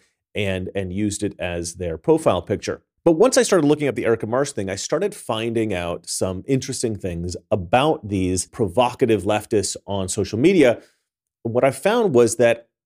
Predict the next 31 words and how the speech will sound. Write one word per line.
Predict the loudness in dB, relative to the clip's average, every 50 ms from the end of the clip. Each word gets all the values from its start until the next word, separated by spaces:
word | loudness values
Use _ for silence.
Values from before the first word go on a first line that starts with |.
| _ _ -2
a | -2
lot | 0 2 2 2 4 4
of | 2 2
them, | 2 2 0 0 -4 -6 -4
if | -6 -6 -4 -4 -4
not | -2 -2 -2 -2 -4 _ _ _ _ _ _ _ _
most | -16 -12 -2 2 4 6 6 4 4 2 0
of | 0 0
them, | 0 -2 -2 -4 -8 -10 -14 _ _ _ _ _ _ _ _ -2
are | -2 -2 -2
paid. | -6 -8 -2 2 4 6 6 6 4 2 -2 -6 -14 _ _ _ _ _ _ _ 0
Now, | 4 6
we | 6 8
will | 8 6 6
explore | 4 2 0 0 2 4 4 4 4
this | 2 0 -2 -4
vast | -8 -4 0 2 2 2 2 2 -2 -2 -6 -10 -16 -8
puppeteering | -4 -2 -2 -2 -2 -2 2 2 2 2 2 0
campaign | -2 -2 -2 -2 -2 -2 -4 -2 0 0 0 0 0 -2 -6 _ _ _ _ _ -2
on | 0 0 2
leftist | 4 2 2 2 0 -2
social | -2 -4 -4 -2
media | 0 0 2 2 2 0
influencers | 0 2 2 2 2 2 0 0
in | 0 -2 -2 0 0 2
one | 2 2 2 4 2
moment. | 2 2 2 0 0
First, | 0 0 0 0
of | -2 0
course, | 0 0 0 0 -2
I | 0 0 2 2 2 0